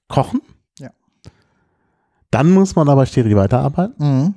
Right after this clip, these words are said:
Speaker 2: Was schwierig ist.
Speaker 1: Was schwierig ist. Oder Alkohol schon reinschütten.
Speaker 2: Ja.
Speaker 1: Dann <clears throat> kann die Hefe nicht mehr arbeiten, weil die sozusagen sich selbst vergiftet am Alkohol. Die stellt zwar Alkohol her,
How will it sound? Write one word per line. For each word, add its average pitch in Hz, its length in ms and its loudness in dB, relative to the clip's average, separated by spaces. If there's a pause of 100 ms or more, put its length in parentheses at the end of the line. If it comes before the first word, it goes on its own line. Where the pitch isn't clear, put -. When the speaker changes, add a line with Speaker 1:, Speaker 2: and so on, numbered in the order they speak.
Speaker 2:
Was - 180 -2
schwierig 165 380 2
ist. 196 180 -2
Speaker 1:
Was 120 80 -6
schwierig 101 380 -6
ist. 240 280 -6 (120)
Oder 147 560 0 (680)
Alkohol 123 420 0
schon 104 160 -2
reinschütten. 131 580 0 (100)
Speaker 2:
Ja. 131 120 -20 (180)
Speaker 1:
Dann 131 600 -2 (180)
<clears throat> 113 320 -6 (640)
kann 117 220 0
die 135 100 0
Hefe 139 340 2
nicht 139 200 0
mehr 135 160 0
arbeiten, 147 480 0
weil 110 200 2
die 104 140 -2
sozusagen 95 560 -4
sich 98 220 -8
selbst - 300 -6
vergiftet 117 440 -4
am 104 120 -4
Alkohol. 101 320 -4
Die 95 100 -6
stellt 104 220 0
zwar 85 160 -4
Alkohol 98 340 0
her, 156 300 2